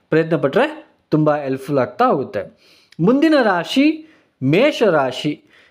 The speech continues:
ಈ ಮೇಷರಾಶಿಯವರಿಗೆ ಈ ತಿಂಗಳು ಯಾವ ಗ್ರಹಗಳು ಶುಭ ಫಲಿತಾಂಶಗಳನ್ನು ನೀಡ್ತಾ ಇದ್ದಾರೆ ಅಂತ ನೋಡೋದೇ ಆದ್ರೆ, ಮುಖ್ಯವಾಗಿ ಗುರು ಶು-, ಪೂರ್ತಿ ಶುಭ ಫಲಿತಾಂಶಗಳನ್ನು ನೀಡ್ತಾ ಇದ್ದಾರೆ. ಮತ್ತೆ ಇಲ್ಲಿ ಸೂರ್ಯನು ಕೂಡ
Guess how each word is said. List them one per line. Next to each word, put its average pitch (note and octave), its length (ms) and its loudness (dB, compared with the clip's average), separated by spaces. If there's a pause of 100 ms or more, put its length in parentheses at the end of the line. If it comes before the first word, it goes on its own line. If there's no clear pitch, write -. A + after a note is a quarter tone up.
ಈ B3+ 160 4
ಮೇಷರಾಶಿಯವರಿಗೆ B3 1160 2
ಈ G#3+ 260 -2
ತಿಂಗಳು A#3+ 400 2
ಯಾವ G3 400 0
ಗ್ರಹಗಳು G#3+ 540 2
ಶುಭ G3 260 2
ಫಲಿತಾಂಶಗಳನ್ನು F#3+ 720 2
ನೀಡ್ತಾ G3 400 2
ಇದ್ದಾರೆ F#3 200 2
ಅಂತ E3+ 140 -2
ನೋಡೋದೇ F#3 400 2
ಆದ್ರೆ, G#3+ 600 2 (240)
ಮುಖ್ಯವಾಗಿ A#3 640 2
ಗುರು G3+ 580 2
ಶು-, G3 220 -2
ಪೂರ್ತಿ A3 360 0
ಶುಭ G3 220 4
ಫಲಿತಾಂಶಗಳನ್ನು F3+ 680 2
ನೀಡ್ತಾ F3 380 2
ಇದ್ದಾರೆ. F#3+ 500 0 (680)
ಮತ್ತೆ G#3 460 2
ಇಲ್ಲಿ F#3 260 0
ಸೂರ್ಯನು C4+ 460 2
ಕೂಡ A3+ 200 2